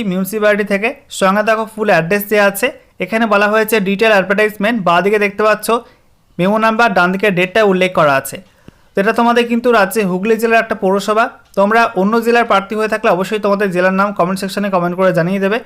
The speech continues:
তোমাদের জেলায় এরকম বিজ্ঞপ্তি প্রকাশিত হলে আমি তোমাদের আপডেট করে দেবো। দেখো, এখানে তোমাদের বলা হচ্ছে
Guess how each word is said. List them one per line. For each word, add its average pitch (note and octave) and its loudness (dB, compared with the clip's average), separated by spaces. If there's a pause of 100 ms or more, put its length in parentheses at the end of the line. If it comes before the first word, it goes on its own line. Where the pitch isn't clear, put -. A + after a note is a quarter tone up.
(320)
তোমাদের G#3+ 2
জেলায় A3 2
এরকম G3+ 0
বিজ্ঞপ্তি F#3 -2 (100)
প্রকাশিত F#3 -4
হলে G3+ 2
আমি F3 -2
তোমাদের F3+ 2
আপডেট D#3 -4
করে C#3+ -2
দেবো। C3+ -8 (480)
দেখো, G#3+ 0
এখানে A#3 0
তোমাদের A3+ 2 (100)
বলা G3+ 4
হচ্ছে G#3+ -4